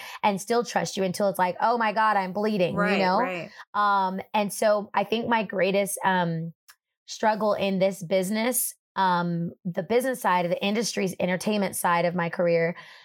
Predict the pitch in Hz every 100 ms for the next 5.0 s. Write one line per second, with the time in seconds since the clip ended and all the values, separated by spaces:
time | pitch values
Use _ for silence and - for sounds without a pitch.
0 | - - 185 180 - 196 190 180 190 190
1 | 185 175 175 170 - 185 175 170 170 165
2 | _ _ _ _ _ 202 190 180 175 _
3 | _ _ - 226 262 294 247 - 208 202
4 | - 202 190 - 175 170 180 180 240